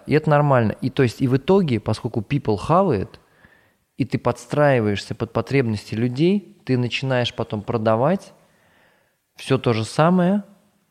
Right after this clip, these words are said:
что и до этого, просто в о-, ну, типа, в крафтовой у-, красивой упаковке. Там есть хорошие продукты, можно батат, например, найти, ну, там, или романеско, редкие такие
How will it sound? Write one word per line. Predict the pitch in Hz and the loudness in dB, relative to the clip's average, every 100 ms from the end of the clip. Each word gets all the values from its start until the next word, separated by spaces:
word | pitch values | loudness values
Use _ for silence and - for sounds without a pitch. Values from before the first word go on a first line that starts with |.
| - | -14
что | - 165 | -6 0
и | 151 | 0
до | 135 | 2
этого, | 131 120 110 98 95 | 2 2 2 -2 -2
просто | 131 147 - | -2 -2 -2
в | 110 - | -6 -2
о-, | 151 147 | -4 -2
ну, | 135 123 | -2 0
типа, | 101 117 101 | -2 -4 -4
в | |
крафтовой | - 131 123 - 110 | 2 2 2 0 2
у-, | 107 101 - 50 50 | 2 -2 -10 -12 -12
красивой | - 117 117 - 123 120 | -4 0 0 0 -2 0
упаковке. | 120 - - | -2 -4 -6
Там | - 139 | 0 2
есть | 135 113 - | 4 2 2
хорошие | 92 90 101 | -2 -2 -4
продукты, | 95 101 92 87 - | 0 0 2 -2 -2
можно | 95 95 95 | 0 2 2
батат, | 92 - - 92 - | 4 4 2 -2 -2
например, | 87 87 90 92 92 | -6 -4 -4 -4 -2
найти, | 98 95 - 95 92 | -2 -2 -4 -8 -6
ну, | 95 | -8
там, | 95 95 95 | -6 -4 0
или | |
романеско, | 95 101 101 98 101 92 - 90 85 | 0 2 2 2 0 -2 -6 -8 -4
редкие | 95 95 - - - | -2 -2 -4 -10 -8
такие | 90 - 101 95 | -10 -8 -4 -4